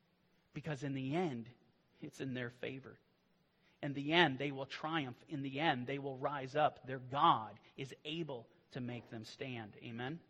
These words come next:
You know, if, if we're honest with ourselves and we look at what Yeshua describes as the beginning of tribulation, you need to be honest.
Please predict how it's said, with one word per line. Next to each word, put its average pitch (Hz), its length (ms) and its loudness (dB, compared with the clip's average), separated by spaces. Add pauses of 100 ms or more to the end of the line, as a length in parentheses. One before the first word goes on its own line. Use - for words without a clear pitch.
(2500)
You 147 120 -2
know, 143 140 2
if, 135 180 -4
if 156 160 -6
we're 147 120 -2
honest 180 380 8
with 160 140 -4
ourselves 147 480 8
and 135 80 -4
we 135 80 -4
look 151 280 0 (200)
at 147 100 0
what 151 100 -4
Yeshua 147 400 0
describes 143 680 4
as 139 160 -2
the 135 80 -8
beginning 135 580 -4 (720)
of 127 220 0 (200)
tribulation, 139 840 -2 (1080)
you 147 140 -4
need 160 240 -2
to 160 80 -6
be 143 140 -4
honest. 139 540 -2